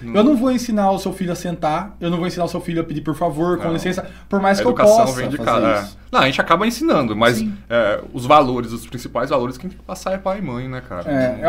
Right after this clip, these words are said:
Speaker 1: adianta.
Speaker 2: uma instituição educacional,
Speaker 1: É.
Speaker 2: mas o princípio básico é o ensino.
Speaker 1: Infelizmente, rasgando o verbo, o nosso governo sucateou tudo e, e não é prioridade do governo ter uma educação de qualidade, cara.
Speaker 2: Com certeza.
Speaker 1: É, não é.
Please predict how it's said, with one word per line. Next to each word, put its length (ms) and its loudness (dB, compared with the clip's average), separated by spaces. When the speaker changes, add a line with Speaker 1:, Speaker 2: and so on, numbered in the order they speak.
Speaker 1:
adianta. 320 2
Speaker 2:
uma 160 -2
instituição 460 -8
educacional, 600 -2
Speaker 1:
É. 40 -4
Speaker 2:
mas 180 -4
o 60 -8
princípio 400 -10
básico 420 -4
é 40 -6
o 100 -6
ensino. 720 -4
Speaker 1:
Infelizmente, 580 -8
rasgando 340 -6
o 40 -6
verbo, 220 -2
o 40 -8
nosso 200 -10
governo 480 -8
sucateou 600 -10
tudo 540 -8
e, 180 -6
e 80 -10
não 380 0
é 260 0
prioridade 460 -2
do 100 -4
governo 440 -4
ter 80 -10
uma 100 -8
educação 340 -10
de 60 -10
qualidade, 560 -8
cara. 260 -12
Speaker 2:
Com 80 -14
certeza. 540 -12
Speaker 1:
É, 180 -10
não 320 -10
é. 180 -12